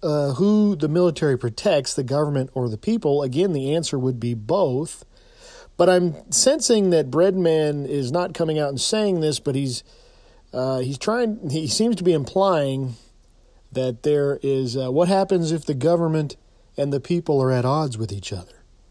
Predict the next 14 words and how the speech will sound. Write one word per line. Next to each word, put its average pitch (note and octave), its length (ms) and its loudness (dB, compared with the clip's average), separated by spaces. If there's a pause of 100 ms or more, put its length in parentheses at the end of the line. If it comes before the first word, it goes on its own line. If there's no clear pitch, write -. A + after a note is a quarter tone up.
(500)
What D3+ 120 2
is, D3+ 140 0
what D#3+ 220 2
role D#3 260 4
does C3+ 160 0
the B2+ 120 -2
government B2+ 480 -2
play A#2 440 -2 (460)
in A#2 160 -6
that D#3 260 0
regard? G#2+ 480 -8 (760)
Who G3+ 260 4
or D3+ 240 2
what C3 480 2